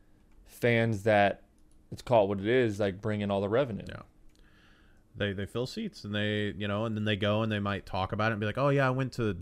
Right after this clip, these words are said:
Speaker 2: I don't know, a fucking Sparks game or something," like, you know, and people be like, "Oh, was it any good?" And they'd be like, "Yeah, I had a good time." Then, you know, maybe that's,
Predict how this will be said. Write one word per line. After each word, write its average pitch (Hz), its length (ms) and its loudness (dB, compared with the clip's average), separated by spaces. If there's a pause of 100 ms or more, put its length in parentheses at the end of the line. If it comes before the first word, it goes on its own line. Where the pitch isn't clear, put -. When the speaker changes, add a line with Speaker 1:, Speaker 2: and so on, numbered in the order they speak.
(260)
Speaker 2:
I 107 100 -2
don't 107 100 -2
know, 98 240 -2 (120)
a 95 100 -6
fucking 95 520 -4 (140)
Sparks - 500 -2
game 90 320 -6 (100)
or 101 80 -8
something," 92 380 -8
like, 90 140 -8 (180)
you 104 80 -6
know, 92 180 -6 (720)
and 107 160 -4
people 104 220 -4
be 101 60 -4
like, 92 160 -4
"Oh, 143 140 4
was 113 120 -2
it 117 80 -2
any 123 120 0
good?" 139 300 0
And 113 140 -4
they'd 120 100 0
be 120 60 -2
like, 120 160 -4
"Yeah, 269 140 2
I 240 60 0
had 233 100 0
a - 20 0
good 131 140 0
time." 131 320 0 (220)
Then, 123 380 2
you 104 120 -2
know, 104 100 0
maybe 104 240 0
that's, - 460 -4